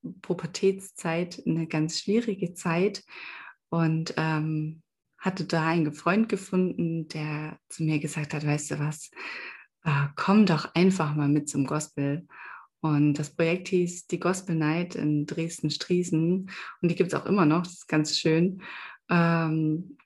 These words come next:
und na ja, ich bin dann einfach mit hingegangen und hatte da auch wieder dieses, dieses starke Gefühl in mir: „Oh cool,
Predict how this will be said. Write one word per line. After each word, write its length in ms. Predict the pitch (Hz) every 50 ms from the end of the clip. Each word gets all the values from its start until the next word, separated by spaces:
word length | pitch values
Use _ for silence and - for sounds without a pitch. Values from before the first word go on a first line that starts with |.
| _ _ _ _ - - - _ - -
und 300 | 190 185 185 185 190 - -
na 180 | - 202 226
ja, 180 | 247 262 220 165
ich 120 | 147 147
bin 120 | - 196 190
dann 140 | 185 170 180
einfach 300 | - 175 - 165 147 156
mit 180 | 151 143 147
hingegangen 640 | - 151 147 156 165 165 185 180 190 214 226 220 -
und 520 | - 175 170 170 165 160 170 170 170 170
hatte 220 | 180 175 - 165
da 480 | 147 - 151 143 151 170 185 190 185 190
auch 280 | - 165 180 190 190 185
wieder 200 | 180 170 160 147
dieses, 560 | - 151 151 160 156 151 151 - - - - _ - - - - - - - _
dieses 300 | - 160 156 165 156 -
starke 400 | - - 170 - 160 156 - 151
Gefühl 400 | 147 - 143 - - - 180 180
in 180 | 143 147 147 143
mir: 340 | 139 139 135 135 131 143 143 - - - - - - - - _ _ _ _ _ _ _ _ _ _ -
„Oh 160 | 180 170 156 - - - -
cool, 440 | 185 170 170 160 156 147 147 - -